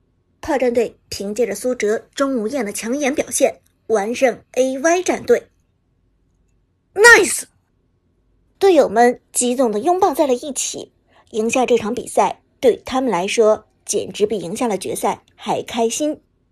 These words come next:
因为这场比赛的意义非常重大，他们面对的敌人是鼎鼎大名的长歌。只不过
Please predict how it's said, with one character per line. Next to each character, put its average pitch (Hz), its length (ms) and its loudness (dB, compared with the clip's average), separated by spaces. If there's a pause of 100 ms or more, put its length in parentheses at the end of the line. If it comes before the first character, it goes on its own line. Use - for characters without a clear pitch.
(580)
因 339 160 -4
为 277 100 0
这 285 140 -2
场 262 180 -4
比 180 140 -8
赛 240 160 -2
的 208 80 2
意 214 280 -6
义 - 140 -12 (140)
非 226 260 0
常 - 260 -10
重 311 220 -2
大， - 240 0 (540)
他 240 120 -2
们 202 140 -2
面 202 220 -2
对 220 100 4
的 180 120 -2
敌 208 200 -6
人 214 320 0 (240)
是 - 320 -6 (160)
鼎 202 340 -6
鼎 247 200 -10 (120)
大 196 220 -4
名 185 220 -10
的 214 80 -4
长 202 320 -6
歌。 294 360 0 (1600)
只 220 120 2
不 214 120 -4
过 226 340 4